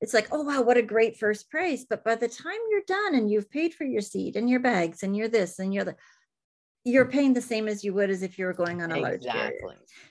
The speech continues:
Speaker 1: So,
Speaker 2: Exactly.
Speaker 1: you know, it's nice
Speaker 2: Yeah.
Speaker 1: not to have all those little things that add up.
Speaker 2: Exactly.
Speaker 1: Mm-hmm.
Speaker 2: Exactly. And I think, you know, I read somewhere that some airline was looking to make a stand-up option as a less <laughs> expensive way to fly. And I thought, "Oh, good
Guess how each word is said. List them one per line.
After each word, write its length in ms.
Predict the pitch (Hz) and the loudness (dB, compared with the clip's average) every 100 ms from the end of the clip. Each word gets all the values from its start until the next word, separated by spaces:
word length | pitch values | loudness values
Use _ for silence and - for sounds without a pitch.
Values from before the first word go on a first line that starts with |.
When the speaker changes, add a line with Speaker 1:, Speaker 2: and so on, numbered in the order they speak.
| - 156 | -4 4
Speaker 1:
So, 180 | 202 190 | 6 8
Speaker 2:
Exactly. 320 | 165 113 113 | 6 4 0
Speaker 1:
you 40 | 196 | 0
know, 160 | 185 175 | 2 0
it's 240 | 165 196 | 0 0
nice 260 | 202 196 214 | 2 2 2
Speaker 2:
Yeah. 80 | 185 | -4
Speaker 1:
not 140 | - | -6
to 60 | 202 | -4
have 220 | 185 175 | -2 0
all 140 | 170 | 0
those 280 | 160 160 160 | 0 -2 -4
little 240 | 160 156 147 | -6 -4 -6
things 380 | 160 147 151 | -10 -8 -8
that 160 | - - | -6 -4
add 220 | 123 95 | -2 0
up. 60 | - 175 | 4 4
Speaker 2:
Exactly. 760 | 185 165 139 135 156 - 123 - | 4 2 2 4 0 -4 -6 -2
Speaker 1:
Mm-hmm. 100 | 196 | 0
Speaker 2:
Exactly. 580 | 190 214 320 320 165 147 | 4 6 6 4 0 0
And 120 | 156 | -2
I 120 | 151 | -6
think, 260 | 147 156 156 | -6 -8 -6
you 80 | 151 | -4
know, 240 | 147 143 | 0 2
I 160 | 135 139 | 2 2
read 300 | 139 156 160 | 0 0 -2
somewhere 320 | - 156 147 | -6 -4 -4
that 180 | 131 - | -6 -8
some 220 | 151 151 | -8 -6
airline 460 | 131 139 135 131 131 | -2 -2 -2 -4 -6
was 200 | 127 139 | -6 -4
looking 460 | 135 139 143 147 | -4 -4 -8 -12
to 120 | - 135 | -8 -8
make 320 | 131 123 117 _ _ _ - | -6 -6 -10 _ _ _ -12
a 60 | 135 | -12
stand-up 720 | - - 143 156 135 113 - | -8 -4 -2 0 2 2 2
option 720 | 120 117 110 - 117 98 101 _ _ | 2 2 0 -6 -10 -8 -12 _ _
as 180 | 143 135 | -8 -2
a 80 | 139 | 0
less 320 | 131 135 - | 2 2 2
<laughs> 80 | 214 | -2
expensive 600 | - - 190 185 - 202 | -2 0 0 0 -2 -2
way 200 | 196 170 | 0 -2
to 100 | 180 | -2
fly. 280 | - 175 165 | 0 2 2
And 100 | 160 | -2
I 80 | 151 | -4
thought, 300 | 151 143 - - - _ _ - | -2 -2 -4 -14 -20 _ _ -6
"Oh, 120 | 392 | 0
good 160 | 381 | 0